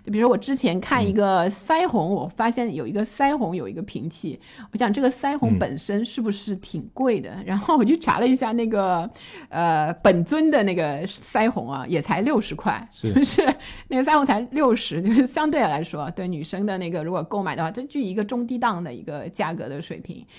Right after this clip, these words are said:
Speaker 1: 但它也有平替。然后像优衣库，就是 <laughs> 我们本身觉得那个也不是很贵的产品，
Speaker 2: 嗯。
Speaker 1: 对吗？它也有平替，
Speaker 2: 是。
Speaker 1: 就是，就是
Speaker 2: 嗯。
Speaker 1: 各种的产品都会有平替。说明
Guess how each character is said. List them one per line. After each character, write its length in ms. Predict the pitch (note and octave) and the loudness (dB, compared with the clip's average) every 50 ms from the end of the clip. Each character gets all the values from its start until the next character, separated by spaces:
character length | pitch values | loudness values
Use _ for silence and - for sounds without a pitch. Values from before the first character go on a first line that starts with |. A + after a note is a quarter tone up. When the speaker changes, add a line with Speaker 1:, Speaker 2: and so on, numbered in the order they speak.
| - - - - _ | -20 -20 -20 -14 _
Speaker 1:
但 120 | - A#3+ | -2 0
它 140 | C4 C#4+ C4+ | 0 2 2
也 60 | B3 | 4
有 140 | A#3+ B3 G3+ | 4 2 2
平 240 | - - E3+ C3+ F3+ | 2 -4 -6 -6 -6
替。 300 | - - - E3 - C#4 - - - - - - _ _ | -8 -8 -10 -10 -10 -10 -14 -20 -20 -20 -20 -20 _ _
然 160 | - G#3+ B3 | -2 0 2
后 180 | D4 D4 C4+ | 2 2 0
像 640 | C4+ C4 - - D#4+ C#4+ C4 B3 A3+ G#3 F#3+ E3+ A#3 - _ _ _ _ _ | 0 -2 0 0 2 2 4 2 0 -2 -2 -4 -8 -12 _ _ _ _ _
优 220 | C4 C#4+ D4 C#4+ | 0 2 2 4
衣 120 | C4+ C#4 C4 | 4 2 0
库， 380 | C4+ - - - C4 A3+ G#3 F#3 - - | -2 -8 -8 -6 -6 -6 -6 -8 -14 -16
就 200 | _ - G3+ G3 | _ -2 -2 -2
是 240 | F#3+ - A#3+ B3 B3 - B3+ | 2 4 4 4 6 6 6
<laughs> 140 | A#3+ B3 - | 4 4 2
我 120 | A#3 G3 | 2 0
们 160 | G3+ G3+ A3+ A#3 | 2 0 0 0
本 200 | A3+ - G#3 G3+ | -2 0 0 0
身 240 | G3 F#3+ A3+ A#3 A#3 | 0 0 0 -2 -2
觉 160 | - F#3+ F3+ | -2 -2 -2
得 180 | G3 G#3+ G3+ F#3+ | -2 -2 -4 -4
那 160 | G3 G#3+ G#3 | -4 -4 -4
个 360 | F#3+ G3+ F3+ F3 E3+ D#3+ G3 G3+ - - - G4 F4+ D4+ - | -4 -4 -6 -6 -6 -8 -10 -12 -16 -20 -20 -18 -18 -18 -10
也 160 | - E3+ F3 D3+ | -4 -2 -2 -2
不 180 | F3 - - | -2 -2 -2
是 160 | G3+ G3+ - | 0 0 0
很 180 | D4+ - F3 D3+ | 0 0 -2 -2
贵 200 | G3+ - C4+ B3 | 0 0 0 0
的 100 | F3+ E3 | 0 -2
产 240 | G#3 - G#3+ - D#3 | -2 -2 -2 -2 -2
品， 200 | G3+ A3+ G#3 - F#3+ | 0 0 0 -2 -4
Speaker 2:
嗯。 40 | |
Speaker 1:
对 120 | F3+ - E3 | -8 -8 -8
吗？ 200 | D#3+ D3 E3 - - - - - - - _ _ _ | -8 -8 -10 -12 -14 -20 -20 -20 -20 -20 _ _ _
它 160 | - G#4 A4 | -4 -2 0
也 220 | F#4+ A3+ E3+ E3+ B3 | 2 0 0 2 2
有 160 | G4 B3 F#3+ | 2 0 0
平 320 | G3+ - - D3 D3+ E3+ | -2 -4 -6 -4 -2 -2
替， 360 | E3+ - - - - A3+ E3+ | -2 -4 -6 -2 0 0 0
Speaker 2:
是。 120 | A2+ - - - | -2 -6 -8 -8
Speaker 1:
就 120 | G3 F#3 | -6 -6
是， 680 | F#3 G3 G3 F#3 F#3 F3+ E3+ E3 D3 D3 C#3 - - - - - G#3 - | -4 -4 -4 -4 -2 -2 -2 -2 -4 -4 -6 -10 -12 -16 -16 -18 -12 -6
就 120 | G#3 G3+ | -4 -4
是 120 | G#3 G#3+ | -2 -2
Speaker 2:
嗯。 180 | - - G#2 G2 | -2 0 -2 0
Speaker 1:
各 160 | - F#4 F#4 D#4 | 2 2 4 4
种 200 | C4 A#3+ G3+ F#3+ | 4 4 4 4
的 100 | F3 F3+ | 2 2
产 220 | - - D3 F3+ | 0 0 0 2
品 180 | G3+ G3 F3 F3 | 0 0 0 0
都 140 | F#3 F3+ | -2 -2
会 140 | G#3 G#3+ G3+ F3+ | 0 0 -2 -2
有 120 | D3 A#2 | -4 -6
平 240 | - - E3 C3 E3 | -8 -8 -8 -8 -8
替。 240 | - - F3+ - - - - - - _ - _ | -10 -10 -12 -12 -12 -18 -20 -20 -20 _ -18 _
说 120 | E4 E4 | -10 -8
明 120 | E4 F4 | -8 -8